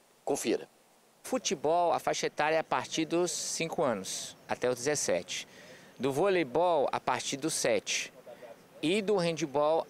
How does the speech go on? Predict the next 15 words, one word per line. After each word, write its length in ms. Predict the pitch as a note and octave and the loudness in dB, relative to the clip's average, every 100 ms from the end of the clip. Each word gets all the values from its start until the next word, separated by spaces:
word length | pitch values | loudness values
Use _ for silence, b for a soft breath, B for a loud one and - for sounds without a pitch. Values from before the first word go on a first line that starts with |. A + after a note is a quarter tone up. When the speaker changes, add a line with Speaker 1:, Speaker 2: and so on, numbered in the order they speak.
| - - - | -14 -20 -10
Speaker 2:
a 80 | - | -2
partir 400 | D3 C3+ - D3+ | 0 0 -2 -4
dos 380 | C#3+ E3 - - | 0 -2 -2 -2
onze. 420 | D3+ C3+ A2 - - - | 0 2 0 -4 -10 -16
Então, 180 | - A2 | -6 -4
doze 540 | G#2+ A#2+ C#3+ D#3 D3 - | 2 2 4 2 -2 -4
até 220 | B2+ B2+ | -2 -2
dezessete. 580 | B2 C#3 - F2 - - | 0 -2 -2 -6 -6 -2
É 60 | C3+ | -2
a 20 | |
idade 420 | E3+ E3+ F3 E3 | 0 0 0 -4
de 260 | E3 E3+ E3 | -2 0 0
jogos 260 | D3+ D3+ - | 0 -2 -4
escolares, 520 | - D#3 A2 G2 G2+ | -2 0 2 0 -2
né? 240 | G#2+ A2+ | -4 -4